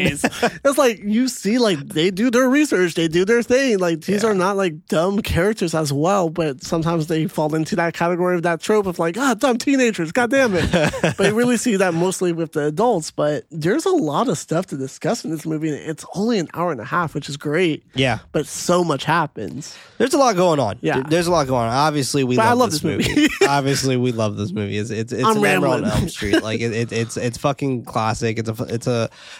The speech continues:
Speaker 2: a, a great movie. Um, I think even if, if you would have seen it at the time, like, I would definitely probably be fucking terrified of this film.
Speaker 1: Right.
Speaker 2: You know, I would be so scared to go to sleep. And even me as a kid, like, I remember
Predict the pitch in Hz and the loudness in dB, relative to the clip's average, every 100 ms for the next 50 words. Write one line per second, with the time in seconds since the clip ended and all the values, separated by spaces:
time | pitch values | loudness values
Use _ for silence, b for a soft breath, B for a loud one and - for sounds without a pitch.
0 | - 131 - 139 120 127 127 113 113 110 | -4 -4 -2 -2 -2 0 0 -2 -4 -4
1 | 110 107 - - 107 104 101 107 B B | -4 -6 -8 -6 -6 -4 -6 -10 B B
2 | B - 120 143 131 131 127 120 - 127 | B -6 -2 -4 -2 -2 0 -2 -4 -6
3 | 113 - 113 110 110 110 110 117 107 104 | -6 -4 -2 -2 -2 -4 -4 -4 -2 -2
4 | 104 117 - 113 104 101 101 - 110 104 | -4 -8 -4 -2 -2 -2 -6 -8 -8 -6
5 | 117 127 117 113 107 113 113 131 - 117 | -2 -2 0 -4 -6 -10 -2 -2 -2 -4
6 | 110 107 107 - - - 113 107 110 110 | -2 -4 -6 -10 -10 -4 -2 -2 -4 -6
7 | 110 - 135 117 107 104 - 160 180 - | -6 -4 -4 -4 -8 -8 -2 0 2 0
8 | 104 98 98 98 - 107 98 151 - B | -6 -6 -8 -10 -6 -4 -2 -4 -4 B
9 | B - 113 98 107 113 110 - 123 110 | B -4 -2 0 0 -2 -4 -4 -4 -4
10 | - 120 107 - 104 92 - 120 107 B | -4 -2 -4 -2 -6 -6 -4 -2 -2 B
11 | B B 233 294 330 311 247 226 208 220 | B B 0 2 2 0 -2 -4 -2 0
12 | 233 226 208 160 - 254 190 131 135 151 | 2 2 2 0 0 0 0 0 0 0
13 | 180 190 135 139 202 135 110 | 0 0 2 0 0 0 -2